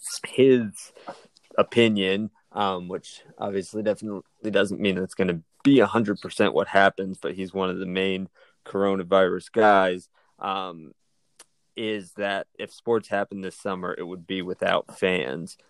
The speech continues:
Um, so, I mean, we'll see. And the Arizona governor said they'd be willing to host all thirty M L B teams if conditions allow for it. And Manfred's kinda said, "We gotta look at all possibilities."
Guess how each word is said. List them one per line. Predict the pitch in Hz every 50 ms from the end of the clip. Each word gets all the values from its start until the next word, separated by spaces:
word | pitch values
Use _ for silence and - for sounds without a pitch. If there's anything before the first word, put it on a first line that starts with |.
| _ _ _
Um, | - 101 95 90 90 78 65 78 76 69 76 80 90 _ _ _ _ _ _ _ _ _ _ -
so, | - - 110 104 104 101 95 104 - _ -
I | 123 120
mean, | 131 135 135 139
we'll | 147 151
see. | - - - 165 143 123 123 _ _ _ _ _ _ _
And | - 104 104 104
the | 107 - -
Arizona | 123 127 127 127 110 123 127 123 117
governor | 104 101 127 127 120 120 123 123 123 110
said | - - 113 104 92 92
they'd | 101 104 104 95
be | 98 95
willing | 95 98 110 107 104 104 101 -
to | 90 90
host | - - 143 165 160 143 - - -
all | - 131 131 131 -
thirty | _ - 139 135 135 127 127 127 120 - _ _ _ _ _ _ -
M | 113 117 120
L | 117 117 117
B | 113 107 120 120 107
teams | - - - 143 135 131 127 127 127 123 123 110 - -
if | - 98 - _
conditions | - - 98 95 95 104 98 - - 92 90 82
allow | 80 87 113 127 135 131 127 123
for | 110 - - 123 120 117 113 110
it. | 110 107 104 - _ _
And | - 98 92 90 85 - _ _ _ _ _ -
Manfred's | 95 107 117 123 131 123 113 - 123 120 113 101 -
kinda | - 127 117 117 110 107 104
said, | - - - 113 107 107 104 107 98 90 - - _ _ _ _ _
"We | - 95
gotta | 107 107 98 98
look | 101 110 120 120 - -
at | 110
all | 113 117 120 123 120
possibilities." | - - - 120 120 120 - - 113 95 107 113 113 110 110 107 110 110 107 107 107 101 98 - -